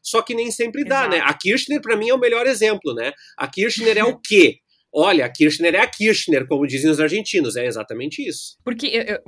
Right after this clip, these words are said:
Speaker 2: o que eu quero dizer, assim, eu acho super interessante a gente analisar esse fenômeno e eu acho também que a gente tem que ter consciência, por exemplo,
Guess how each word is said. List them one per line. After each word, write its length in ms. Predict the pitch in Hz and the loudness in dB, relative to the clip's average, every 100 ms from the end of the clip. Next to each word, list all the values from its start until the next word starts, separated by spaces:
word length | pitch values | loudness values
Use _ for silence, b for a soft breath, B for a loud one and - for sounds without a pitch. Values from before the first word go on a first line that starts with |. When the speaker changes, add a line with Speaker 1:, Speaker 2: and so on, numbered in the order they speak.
| - 190 | -18 -20
Speaker 2:
o 40 | |
que 120 | 185 240 | -8 -8
eu 60 | |
quero 220 | 233 285 | -4 -4
dizer, 140 | 320 294 | -4 -8
assim, 240 | 285 269 | -8 -6
eu 80 | 233 | -6
acho 160 | 269 - | -6 -8
super 240 | - 392 | -10 -10
interessante 680 | 415 381 330 302 277 339 330 | -8 -8 -8 -6 -8 -8 -6
a 40 | |
gente 240 | 226 226 | -4 -4
analisar 400 | 220 196 185 180 | -6 -8 -8 -6
esse 160 | 165 - | -6 -6
fenômeno 400 | 165 185 220 220 | -10 -8 -6 -4
e 40 | |
eu 80 | 214 | -2
acho 280 | 208 254 - | 0 0 -2
também 360 | 277 233 226 240 | -6 -4 -4 -4
que 120 | 226 | -6
a 20 | |
gente 260 | 196 214 - | -6 -8 -6
tem 160 | 220 | -8
que 80 | 240 | -8
ter 140 | 233 | -8
consciência, 680 | 214 214 202 - 165 165 165 | -8 -8 -10 -10 -10 -12 -14
por 160 | 156 131 | -14 -12
exemplo, 520 | 131 151 214 226 - | -10 -6 -6 -6 -12